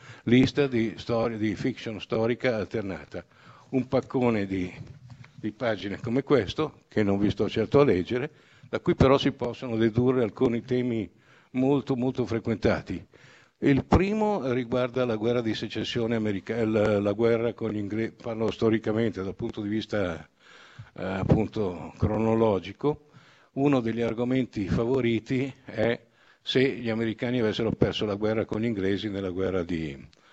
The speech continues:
di indipendenza. Ci sono anche delle idee interessanti, tipo quella,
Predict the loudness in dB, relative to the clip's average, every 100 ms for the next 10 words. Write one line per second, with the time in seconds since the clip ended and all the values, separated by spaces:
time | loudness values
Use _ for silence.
0 | _ _ _ -20 _ -20 -14 -2 0 2
1 | 2 2 4 4 2 -2 -8 -10 -16 _
2 | _ _ _ _ _ _ -20 -8 -2 0
3 | 2 0 0 -2 0 0 2 2 2 0
4 | 0 0 -4 -8 -6 -8 -8 -20 -20 -20
5 | -20 -4 0 2 4 6 6 4 -4